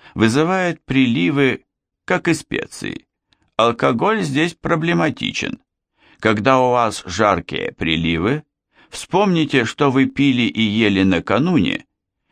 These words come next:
и, может быть, обнаружите связь. Это поможет избежать проблем. Расслабьтесь. Всё, что вас успокаивает, надо взять на вооружение.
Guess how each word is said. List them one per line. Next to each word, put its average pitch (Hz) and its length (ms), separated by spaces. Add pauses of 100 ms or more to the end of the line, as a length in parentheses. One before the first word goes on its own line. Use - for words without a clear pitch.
(100)
и, 190 100
может 202 340
быть, 190 200
обнаружите 170 720
связь. 98 640 (360)
Это 131 260
поможет 170 500
избежать 117 580
проблем. 76 580 (1120)
Расслабьтесь. 95 1080 (680)
Всё, 156 340
что 127 240
вас 104 220
успокаивает, 175 1000 (280)
надо 180 300
взять 135 360
на 104 180
вооружение. 80 840